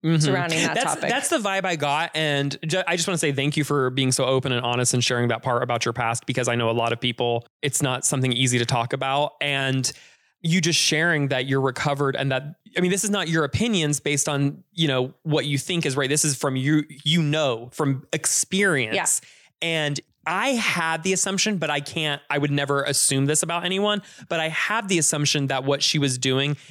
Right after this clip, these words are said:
Speaker 1: did not seem to be the behavior of someone who was fully recovered, because why would you be acting like such a
Speaker 2: Well, also recovery is, uh, it's two parts. It's physical and it's, like, mental, emotional, right? Like, first, the physical has to be addressed. And I know this is a whole other topic, but it's like, if you're so thin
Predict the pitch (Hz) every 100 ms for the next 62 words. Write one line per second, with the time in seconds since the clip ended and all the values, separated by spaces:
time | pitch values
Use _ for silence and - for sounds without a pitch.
0 | - 151 147 143 - - 147 143 143 143
1 | 147 139 139 - 160 143 135 135 131 131
2 | 123 - 131 127 131 123 - 131 123 120
3 | 120 120 117 131 165 185 - - 202 151
4 | 156 135 143 143 139 139 135 170 247 185
5 | 139 123 120 - 117 113 - _ _ 285
6 | 285 285 311 254 247 247 247 247 240 214
7 | 196 175 - 180 165 - - - - 214
8 | 190 160 175 185 - 190 202 208 202 180
9 | 170 - - _ 170 160 165 160 165 156
10 | 151 147 147 139 147 147 151 - 196 196
11 | 170 180 160 165 147 151 143 - 147 139
12 | 143 - - 160 160 160 165 165 156 156
13 | 143 - 110 - - 170 170 170 160 -
14 | _ _ 202 190 214 - 240 233 240 220
15 | 196